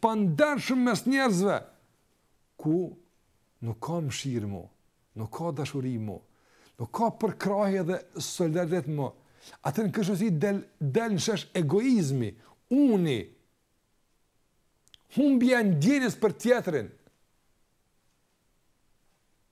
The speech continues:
E më e keqe nga këto, mjafton të jetë urrëtia. Rreziku i dytë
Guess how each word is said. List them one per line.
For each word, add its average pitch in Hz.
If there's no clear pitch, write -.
E 127
më 147
e 143
keqe 143
nga 131
këto, 127
mjafton 139
të 139
jetë 127
urrëtia. 104
Rreziku 185
i -
dytë 165